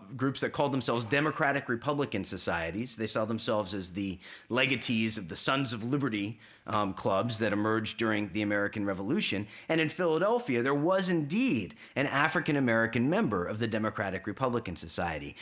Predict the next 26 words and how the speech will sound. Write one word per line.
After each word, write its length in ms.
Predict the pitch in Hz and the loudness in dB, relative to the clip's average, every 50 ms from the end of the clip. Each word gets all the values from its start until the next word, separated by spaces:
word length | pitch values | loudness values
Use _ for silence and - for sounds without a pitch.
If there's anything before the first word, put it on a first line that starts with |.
| - - - | -16 -12 -2
Here 220 | - 214 247 262 | 0 2 4 4
he's 240 | 240 226 208 180 151 | 4 4 2 2 0
being 360 | 151 190 190 190 185 175 151 | 2 2 2 4 4 4 4
lampooned 680 | 147 147 147 139 - 135 123 101 85 - - - - - _ _ - - | 4 2 2 2 0 0 0 -2 -2 -4 -10 -16 -20 -20 _ _ -16 -4
as 200 | - 127 135 123 | 0 0 2 2
Citizen 380 | - - 180 226 226 - 190 165 | 2 2 2 2 2 2 0 0
Sambo. 520 | 151 - 156 135 135 120 95 85 76 - - - - - - 151 | 0 2 2 2 2 2 0 -2 -4 -6 -10 -18 -20 -6 -2 0
And 100 | 147 151 | 2 2
in 120 | 147 139 | 4 4
the 60 | 143 | 2
little, 300 | 151 180 190 175 160 147 | 2 4 4 4 4 4
uh, 140 | 131 127 117 | 4 4 4
word 340 | 120 139 180 214 208 180 139 | 4 4 4 4 4 4 4
bubble 420 | 131 117 107 92 107 123 147 - - - - - | 4 4 4 4 2 0 0 -4 -8 -16 -2 0
above 240 | 139 135 151 151 151 | 2 4 4 4 4
his 160 | 156 143 - | 2 2 2
head, 440 | 160 208 202 160 131 123 123 127 123 - - - - _ | 2 2 4 4 4 2 2 0 -4 -8 -14 -20 -10 _
he 120 | - 147 | 0 0
says, 460 | 143 - - 139 131 127 127 123 - - - - - - 147 | 2 2 2 4 4 4 2 0 -2 -6 -10 -16 -4 2 4
"Our 340 | 165 175 175 175 180 175 | 4 6 6 6 4 4
turn 520 | 175 - - 160 147 147 143 139 135 135 - - | 2 2 2 4 4 4 4 4 2 2 2 2
next. 720 | 120 117 120 110 85 - - - - - - - - - - _ _ _ _ _ - - _ _ - | 2 4 4 2 2 -2 -4 -6 -6 -4 -4 -6 -8 -12 -14 _ _ _ _ _ -20 -20 _ _ 0
N 200 | 143 151 156 160 | 2 4 4 4
E 140 | 156 151 139 | 4 4 4
X 560 | 123 101 82 - - - - - - - - - | 4 2 0 -2 -6 -6 -6 -6 -6 -8 -6 -6
apostrophe." 800 | 117 107 131 117 98 92 - - - 85 - - - - - | -4 0 2 2 2 2 0 -2 -6 -8 -10 -10 -12 -12 -14